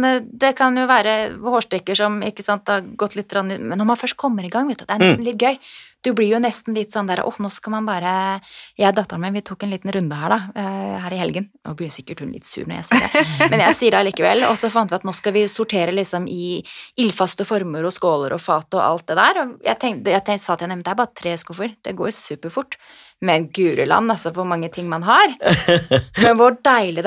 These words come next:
Speaker 1: er å åpne opp den skuffen nå. Og jeg har bare full oversikt, og det, s-, altså, det er så fint.
Speaker 3: Men hva gjør du med de tingene du da kvitter deg med? Gir du det til loppis? Kaster du det? Gir du det til andre?
Speaker 1: Ja, så nå har jeg en, en datter som er nitten år,
Speaker 3: Ja.
Speaker 1: så hun er,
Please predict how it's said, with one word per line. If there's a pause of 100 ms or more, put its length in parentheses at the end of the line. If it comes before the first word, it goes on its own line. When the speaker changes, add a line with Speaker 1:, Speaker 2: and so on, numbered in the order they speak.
Speaker 1:
er
å
åpne
opp
den
skuffen
nå. (400)
Og
jeg
har
bare
full
oversikt,
og
det,
s-,
altså,
det
er
så
fint. (180)
Speaker 3:
Men
hva
gjør
du
med
de
tingene
du
da
kvitter
deg
med? (440)
Gir
du
det
til
loppis? (100)
Kaster
du
det? (240)
Gir
du
det
til
andre? (480)
Speaker 1:
Ja,
så
nå
har
jeg
en,
en
datter
som (160)
er
nitten
år, (240)
Speaker 3:
Ja.
Speaker 1:
så
hun
er,